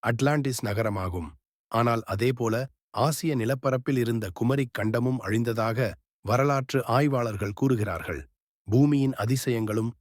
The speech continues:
மர்மங்களும் நிறைந்த பகுதியாக விளங்குவது இந்தியாதான். உலகின் தொடக்கமே இங்கிருந்துதான் தொடங்கியது என்றும்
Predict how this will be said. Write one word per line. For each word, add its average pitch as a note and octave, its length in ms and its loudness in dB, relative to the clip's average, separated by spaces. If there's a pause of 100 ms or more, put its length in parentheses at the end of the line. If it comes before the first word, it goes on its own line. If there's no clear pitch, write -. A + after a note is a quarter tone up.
(140)
மர்மங்களும் B2 560 2
நிறைந்த A#2+ 320 0
பகுதியாக A2+ 600 -2
விளங்குவது G#2 580 0 (240)
இந்தியாதான். F2+ 600 0 (640)
உலகின் B2 440 2
தொடக்கமே B2 540 0 (140)
இங்கிருந்துதான் C3 680 2
தொடங்கியது A#2+ 560 0
என்றும் A#2 360 0